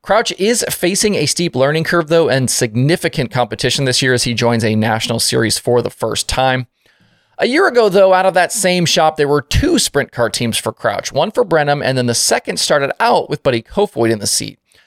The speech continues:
But in May of twenty twenty-three, Kofoid and Crouch split, and Corey Eliason spent the rest of the season in that car. Eliason, though, was then dropped from the eleven before World Finals,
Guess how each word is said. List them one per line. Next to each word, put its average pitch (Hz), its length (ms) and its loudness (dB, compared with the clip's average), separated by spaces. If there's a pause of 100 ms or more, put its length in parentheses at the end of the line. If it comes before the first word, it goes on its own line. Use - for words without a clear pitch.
(320)
But 160 100 2
in 180 80 2
May 196 160 2
of 208 80 -2
twenty 202 240 -2
twenty-three, 147 560 0
Kofoid 202 500 2
and 147 180 0
Crouch - 440 0
split, - 580 0
and 147 140 -8
Corey 170 240 0
Eliason 139 640 2
spent 123 200 -2
the 113 80 -2
rest 110 260 0
of 113 40 -4
the 113 80 -4
season 110 480 -4
in 104 220 -4
that 101 240 -6
car. - 460 -2 (680)
Eliason, 196 500 0
though, 143 160 4
was 156 160 0
then 147 200 2
dropped 135 260 2
from 143 140 -2
the 127 80 2
eleven 113 320 2
before 117 320 0
World 110 240 0
Finals, 160 560 0